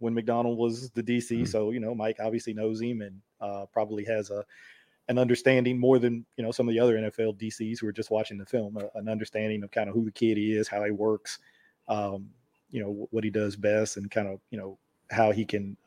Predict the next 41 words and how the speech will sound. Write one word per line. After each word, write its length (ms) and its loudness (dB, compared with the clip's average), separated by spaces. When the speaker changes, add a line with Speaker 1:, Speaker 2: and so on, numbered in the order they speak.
Speaker 1:
um, 320 -10
be 100 6
put 160 12
in 80 -2
situations 560 6
to 100 -6
do 240 12
that. 280 0
So 160 10
all 160 12
those 180 12
things 300 12
are 60 8
pluses, 600 10
right? 320 -2
Um, 520 -6
in, 200 -10
in 140 -6
terms 320 0
of, 180 -2
you 80 -6
know, 120 -6
information 720 -4
and, 160 -18
and 160 -4
understanding 500 -2
what 140 -4
to 80 -20
do 140 6
with 180 6
him. 240 -8
But 420 12
like 160 -4
you 80 0
said, 200 -2
you 80 0
always 560 4
do 340 2
wonder 680 2
if 200 -6
that 220 -2